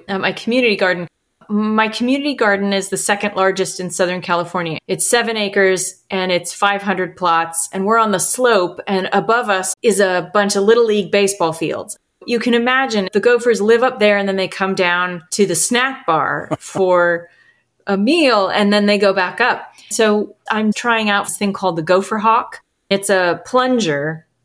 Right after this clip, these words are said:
basically, that has a little claw in the end, and you set the trap in a gopher hole. If you find the tunnel,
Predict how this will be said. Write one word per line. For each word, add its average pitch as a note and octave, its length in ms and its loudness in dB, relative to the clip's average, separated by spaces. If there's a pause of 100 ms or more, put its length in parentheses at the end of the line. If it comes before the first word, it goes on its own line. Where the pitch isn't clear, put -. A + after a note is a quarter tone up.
(480)
basically, F#3+ 520 2
that F3+ 100 2
has F3+ 240 -4
a F3+ 40 -4
little F#3 520 2 (140)
claw G3 420 0
in F3 140 -6
the D#3+ 140 -2
end, D#3+ 440 -2
and E3+ 320 -6
you E3+ 160 -4
set - 320 -2
the F#3+ 60 -10
trap F3 420 -2
in G3+ 100 0
a G3+ 40 2
gopher F3+ 340 0
hole. E3 460 0
If E3+ 100 -8
you F#3+ 120 -2
find G3 260 -2
the D#3+ 40 -2
tunnel, F3 540 -2